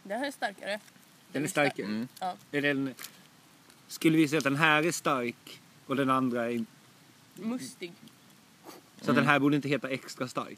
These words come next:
Speaker 3: Nej,
Speaker 1: Nej.
Speaker 3: nej, det skulle jag kalla, ja, men stark.
Speaker 1: Mm. Fast den var ganska stark ändå.
Speaker 3: Ja, men jag skulle säga att den är lagom stark för en
Speaker 1: Ganska
Speaker 3: ölkorv.
Speaker 1: stark ändå.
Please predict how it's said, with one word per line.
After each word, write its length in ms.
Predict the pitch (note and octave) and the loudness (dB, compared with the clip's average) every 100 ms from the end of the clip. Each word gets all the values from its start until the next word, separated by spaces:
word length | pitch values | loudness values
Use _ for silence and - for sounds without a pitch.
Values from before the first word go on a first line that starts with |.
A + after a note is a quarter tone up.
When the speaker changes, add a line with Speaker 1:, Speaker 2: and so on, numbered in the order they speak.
| - | -6
Speaker 3:
Nej, 300 | A#2+ C#3 C#3 | 2 4 4
Speaker 1:
Nej. 220 | B2+ A#2 | 0 -2
Speaker 3:
nej, 200 | A2 G2+ | -2 -4
det 180 | G#2 A#2 | -6 -6
skulle 160 | - G#2 | -6 -8
jag 80 | F2+ | -6
kalla, 240 | F2+ D#2+ - - | -4 -6 -8 -10
ja, 80 | B2+ | -8
men 140 | B2+ | -8
stark. 480 | - - - - - - | -10 -10 -10 -12 -20 -16
Speaker 1:
Mm. 200 | A3 G3+ - _ _ _ _ _ _ _ _ _ _ - - - _ _ _ _ _ _ - - - _ _ _ _ _ _ _ _ _ _ - | -14 -14 -16 _ _ _ _ _ _ _ _ _ _ -20 -20 -20 _ _ _ _ _ _ -20 -20 -20 _ _ _ _ _ _ _ _ _ _ -20
Fast 120 | - | -16
den 100 | C3+ | -14
var 80 | - | -12
ganska 380 | F#3+ G#3 F#3+ F#3+ | -8 -8 -10 -14
stark 420 | - G3 F#3 - | -6 -4 -4 -8
ändå. 140 | F#3 - - - _ _ - - - | -20 -20 -20 -20 _ _ -20 -20 -14
Speaker 3:
Ja, 60 | - | -4
men 80 | C3+ | 0
jag 120 | C3+ | 0
skulle 160 | - F#3 | 0 0
säga 100 | G3 | 0
att 60 | |
den 100 | A#2+ A#2+ | 0 0
är 120 | G#2+ | 0
lagom 540 | B2+ A#2+ F#2 A2 F3 | 2 2 2 0 -4
stark 260 | - - F#2 - | -4 -6 -8 -10
för 60 | |
en 60 | F#2+ | -6
Speaker 1:
Ganska 160 | G#2 G2 | -2 -2
Speaker 3:
ölkorv. 300 | - B2+ F#2+ | -2 -2 -2
Speaker 1:
stark 240 | G3+ G3+ - | -4 -8 -10
ändå. 400 | G3+ G3+ G#3 | -14 -12 -14